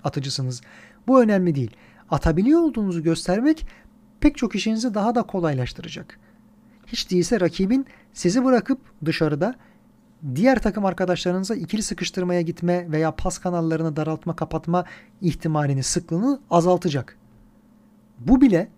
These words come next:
dış şut kullanma alışkanlığını elde etmeye değer. Bunun üzerine çalışmaya. İnatla bunu yapmaması kafa yapısı olarak biraz problemli olduğunu düşündürtüyor. Çünkü genç oyuncu dediğiniz seneler boyunca üstüne koya koya, koya koya, eksiklerini kapata kapata bir yere gelmeye çalışır.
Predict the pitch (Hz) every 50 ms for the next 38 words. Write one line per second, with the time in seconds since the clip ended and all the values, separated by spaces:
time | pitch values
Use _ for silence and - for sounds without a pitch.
0 | - _ _ _ _ _ _ - - - - - - _ _ - _ _ - 143
1 | 143 226 240 - - - - 190 - - - - 190 180 170 170 170 170 175 190
2 | 214 196 180 170 170 - - - 165 160 160 156 156 170 156 151 151 147 151 143
3 | - - 175 208 254 233 165 151 135 113 101 - - - - - _ _ _ -
4 | 139 147 147 147 131 127 135 123 127 127 - - - 156 - 143 - - - -
5 | 190 - - - - - - - 196 202 269 302 302 - 262 220 208 214 202 190
6 | 240 269 - - - 196 269 269 - 269 - - 254 - 254 247 - - - -
7 | 196 196 220 240 254 - - 226 233 - - - - 175 175 175 190 190 190 202
8 | 214 202 180 156 147 139 127 120 120 - - 127 113 110 104 110 - - 165 -
9 | - 156 - - 139 131 214 269 285 269 - 208 185 175 156 156 139 185 175 160
10 | 147 165 240 262 - - - - - - - - - _ - - 185 202 220 247
11 | 254 254 208 190 170 160 147 190 202 214 196 - - 226 214 208 202 - - 202
12 | 226 233 220 - 170 139 127 131 - - - 233 240 240 226 - 160 139 135 180
13 | 170 170 - 190 - - 190 190 196 190 - 185 - 196 190 233 214 - 180 135
14 | - 156 - 247 208 196 202 202 214 226 190 185 165 143 127 123 113 - - 175
15 | 170 151 - 147 - -